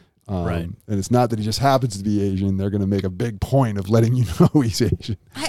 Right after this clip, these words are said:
Speaker 3: I just feel like make characters to connect with people.
Speaker 1: Yeah, if there's good writing, good acting, or good drawings for comics,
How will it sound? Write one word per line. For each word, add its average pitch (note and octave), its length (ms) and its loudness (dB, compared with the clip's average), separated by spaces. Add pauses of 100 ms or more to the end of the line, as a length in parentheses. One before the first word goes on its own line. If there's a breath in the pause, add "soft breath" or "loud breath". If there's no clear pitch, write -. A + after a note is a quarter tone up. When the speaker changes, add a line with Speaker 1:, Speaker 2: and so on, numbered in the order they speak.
Speaker 3:
I D4+ 40 -2
just D#4 160 -4
feel D#4+ 100 -4
like D4 80 -4
make C4 300 -6
characters D4 720 -8
to - 140 -10
connect A#3+ 380 -10
with D#4 140 -10
people. - 540 -12 (460)
Speaker 1:
Yeah, D#3 120 6
if G#2+ 80 0
there's C3 140 2
good D3 260 6
writing, D#3 640 6
good A#2+ 160 6
acting, C#3+ 560 4
or G2+ 140 2
good G2+ 280 0
drawings C3 560 4
for B2 140 -4
comics, C3+ 460 0